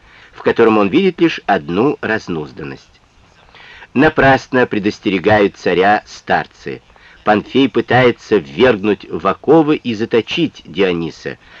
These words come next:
выступающего в облике лидийского пророка-чудотворца. Но Дионис помрачает разум Панфея,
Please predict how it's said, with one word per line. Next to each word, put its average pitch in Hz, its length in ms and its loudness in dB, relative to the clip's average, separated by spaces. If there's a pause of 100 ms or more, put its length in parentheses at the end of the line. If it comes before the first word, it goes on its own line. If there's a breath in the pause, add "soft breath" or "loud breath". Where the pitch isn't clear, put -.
(140)
выступающего 87 760 -4
в 80 80 -6
облике 90 560 -2 (260 loud breath)
лидийского 95 760 -4
пророка-чудотворца. 92 1200 -4 (460 soft breath)
Но 127 140 4
Дионис 190 500 2
помрачает 107 760 0
разум 87 460 -2
Панфея, 156 800 -2